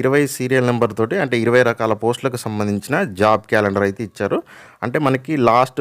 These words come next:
నవంబర్ వరకు ఇచ్చారనమాట. అంటే రెండు వేల ఇరవై ఐదో సంవత్సరం నవంబర్ వరకు ఏ నోటిఫికేషన్లు రాబోతున్నాయి అనేది ఇక క్లియర్గా ఇక్కడ ఇచ్చేశారు. ఇవి పోస్టుల సంఖ్యను మనం చెప్పలేము, పోస్టుల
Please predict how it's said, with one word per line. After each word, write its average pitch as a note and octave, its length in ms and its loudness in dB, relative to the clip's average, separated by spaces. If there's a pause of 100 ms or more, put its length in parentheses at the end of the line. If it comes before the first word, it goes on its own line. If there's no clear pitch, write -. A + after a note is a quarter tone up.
(160)
నవంబర్ C#3+ 440 4
వరకు C3+ 260 -2
ఇచ్చారనమాట. F2 500 -8 (640)
అంటే G#2+ 100 -2 (100)
రెండు B2+ 220 4
వేల D3+ 140 4 (120)
ఇరవై B2+ 240 2
ఐదో C3 100 0 (100)
సంవత్సరం A#2+ 460 -6 (640)
నవంబర్ C3+ 440 4
వరకు C3+ 260 2 (240)
ఏ - 20 6 (160)
నోటిఫికేషన్లు C3 640 -2
రాబోతున్నాయి A#2+ 580 0
అనేది A#2+ 300 0 (540)
ఇక D3+ 140 -4 (160)
క్లియర్గా C#3 400 0
ఇక్కడ A#2 180 -8
ఇచ్చేశారు. G#2 360 -2 (120)
ఇవి C3 100 -4 (200)
పోస్టుల C#3+ 360 -2
సంఖ్యను D3 340 0
మనం C3+ 200 2
చెప్పలేము, A#2+ 400 0 (420)
పోస్టుల B2+ 240 2